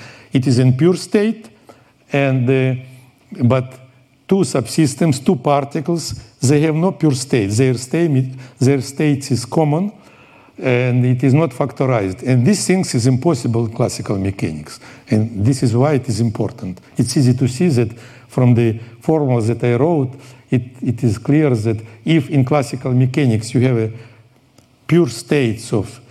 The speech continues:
bipartite system, so the, the states of, and you, and you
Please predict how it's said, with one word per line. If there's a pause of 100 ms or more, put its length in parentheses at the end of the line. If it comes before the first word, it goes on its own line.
(300)
bipartite
system, (240)
so
the, (320)
the
states
of, (440)
and
you, (1120)
and
you